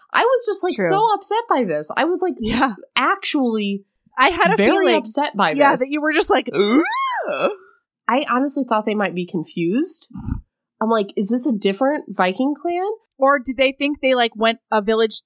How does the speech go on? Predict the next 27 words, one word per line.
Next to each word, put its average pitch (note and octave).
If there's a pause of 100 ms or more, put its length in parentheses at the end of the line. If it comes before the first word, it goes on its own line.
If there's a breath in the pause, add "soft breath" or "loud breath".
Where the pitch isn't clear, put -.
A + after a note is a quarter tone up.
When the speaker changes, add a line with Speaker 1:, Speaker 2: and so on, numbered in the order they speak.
(140)
Speaker 2:
to, B3+
like, G#3+
a, C#4
Speaker 1:
Right. A3
Speaker 2:
one A3
Speaker 1:
Are A#3+
Speaker 2:
more C4
Speaker 1:
they C#4
in D4
the C4+
Speaker 2:
over? A#3+
Speaker 1:
wrong A#3+
village? F4
You C4
know? D4
Speaker 2:
No. F#3 (100)
Speaker 1:
Like, A3
uh, -
no. G#3+ (160)
Speaker 2:
Yeah, C4+
I B3
Speaker 1:
No. D4+
Speaker 2:
thought E4
the F#4+
same A#3+
thing. A3+ (320)
Yep. G#3